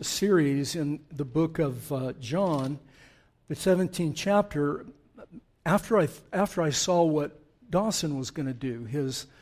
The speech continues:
series on the, the I am sayings of Jesus in John. And you really don't get a, an appreciation for this beautiful gospel until you delve down into it,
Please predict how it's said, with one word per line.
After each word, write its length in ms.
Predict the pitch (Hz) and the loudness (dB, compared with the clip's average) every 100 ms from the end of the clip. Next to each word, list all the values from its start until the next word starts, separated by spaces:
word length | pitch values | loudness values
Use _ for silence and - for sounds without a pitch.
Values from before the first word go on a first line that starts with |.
| - | -18
series 520 | - - 202 185 156 131 | -8 0 4 4 4 2
on 160 | 151 | -2
the, 240 | 143 139 - | 0 -2 -4
the 160 | 139 156 | -6 -4
I 180 | 151 160 | 0 0
am 260 | 165 180 175 | 2 0 0
sayings 600 | - 156 135 131 135 156 | -2 0 0 0 -4 -8
of 100 | 131 | -8
Jesus 520 | 151 180 - 143 117 | -4 -4 -2 -4 -6
in 200 | 135 131 | -6 -6
John. 480 | 139 170 156 131 131 - - - - - - _ _ - | -6 -4 -4 -6 -10 -16 -20 -20 -20 -20 -20 _ _ 0
And 100 | 165 | 2
you 80 | |
really 720 | 185 233 262 185 160 170 - 175 - - 160 | 4 4 8 10 8 4 -2 -8 -10 -20 -4
don't 320 | 202 196 214 | -2 0 0
get 180 | 175 190 | 4 4
a, 140 | 156 - | 4 -2
an 120 | 147 | -2
appreciation 1000 | 160 156 202 214 - 170 170 185 - 156 | -2 -4 0 0 0 2 2 2 0 -4
for 300 | 131 - 156 | -6 -4 -4
this 260 | 139 151 - | 0 -2 -2
beautiful 560 | - 165 202 208 202 | -6 -2 0 0 -4
gospel 680 | 180 156 139 143 - 156 156 | -4 -2 -2 -4 -4 -4 -4
until 340 | - 143 190 185 | -6 -8 -4 -4
you 200 | 165 170 | -2 -4
delve 640 | 120 - 175 202 185 139 | -4 -2 0 0 -2 -2
down 460 | 165 180 185 143 - | -2 0 0 -4 -6
into 540 | 190 226 240 - 135 120 | -2 -2 -2 -4 -8 -4
it, 280 | 123 151 | -2 -4